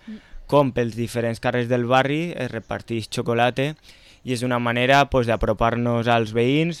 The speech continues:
Speaker 2: de conèixer-nos més
Speaker 1: Mm.
Speaker 2: i al final, com tots els actes que organitzem,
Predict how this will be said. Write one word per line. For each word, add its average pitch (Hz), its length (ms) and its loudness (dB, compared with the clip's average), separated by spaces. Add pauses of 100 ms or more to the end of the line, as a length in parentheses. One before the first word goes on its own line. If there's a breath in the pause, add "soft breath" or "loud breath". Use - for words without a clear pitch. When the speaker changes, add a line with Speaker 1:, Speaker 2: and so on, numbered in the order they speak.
Speaker 2:
de 123 420 2
conèixer-nos 127 720 0
més 151 380 2
Speaker 1:
Mm. - 60 -12 (480 loud breath)
Speaker 2:
i 135 240 2
al 117 140 2
final, 117 480 -2
com 127 260 0
tots 123 260 0
els 123 180 0
actes 123 340 -2
que 135 80 -2
organitzem, 120 580 -2